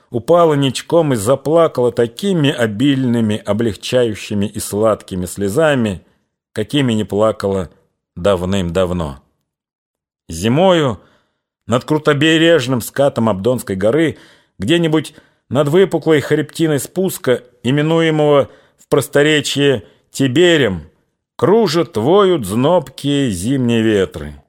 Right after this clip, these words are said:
Они несут с покрытого голызинами бугра белое крошево снега,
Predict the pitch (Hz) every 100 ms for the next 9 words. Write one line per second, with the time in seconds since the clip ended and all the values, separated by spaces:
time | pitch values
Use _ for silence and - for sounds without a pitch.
0 | _ - 139 196 185 - 190 - - 117
1 | 143 151 139 131 110 117 123 147 113 113
2 | 110 104 107 113 143 156 127 - _ _
3 | - 92 160 147 127 - 127 139 113 104
4 | 131 156 160 139 123